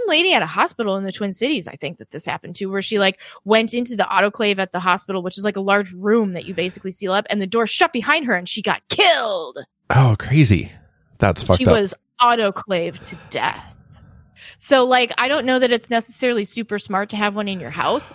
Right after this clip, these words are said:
Speaker 1: Like, a child could climb in it.
Speaker 2: Right, right. Yeah, they're definitely, um, yeah, well, that's where the hyperbolically <laughs> dangerous domestic invention comes into play.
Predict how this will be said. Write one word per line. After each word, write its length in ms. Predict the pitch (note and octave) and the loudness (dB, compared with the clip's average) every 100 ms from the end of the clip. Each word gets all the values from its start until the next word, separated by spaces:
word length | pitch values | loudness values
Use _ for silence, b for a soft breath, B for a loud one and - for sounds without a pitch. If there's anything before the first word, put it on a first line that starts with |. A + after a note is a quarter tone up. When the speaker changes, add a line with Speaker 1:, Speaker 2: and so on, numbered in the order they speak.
| - | -2
Speaker 1:
Like, 180 | G3+ | -2
a 40 | - | 0
child 340 | - F4 B4 | 2 2 2
could 140 | - - | -4 -8
climb 280 | F#3 - | -6 -4
in 100 | F3+ | 0
it. 180 | A#3+ G4 - _ - - | 2 2 -2 _ -10 0
Speaker 2:
Right, 320 | C3+ C3 F#2+ - - | 6 6 6 -2 4
right. 240 | A2+ G2 - _ _ _ | 6 6 0 _ _ _
Yeah, 360 | D3 D3+ A#2 G#2+ - | 6 6 6 2 0
they're 140 | - C3+ | 4 6
definitely, 720 | D3+ D3 D#3+ A#2+ C#3 A#2+ A#2 | 6 6 6 8 8 8 8
um, 540 | - A2+ G#2+ A2 G#2 - _ - | 6 6 8 8 6 2 _ 2
yeah, 280 | E3+ C3 - | 2 2 -2
well, 240 | A#2+ C3 C3 | 4 6 6
that's 240 | B2+ B2 | 6 6
where 120 | C3+ | 6
the 100 | B2 | 6
hyperbolically 800 | A2+ B2 A#2 - - F#3 - G3 | 6 6 6 6 6 6 6 4
<laughs> 20 | D#3+ | 6
dangerous 440 | C3 C#3 B2 A#2 | 6 8 6 6
domestic 500 | - G2 G#2+ - G#2 | 4 4 4 4 4
invention 480 | G2+ A2 A2+ - F#2 | 6 6 4 4 0
comes 300 | - G2 G#2+ | 2 4 6
into 220 | B2+ B2+ | 6 6
play. 300 | - - - | 2 0 -2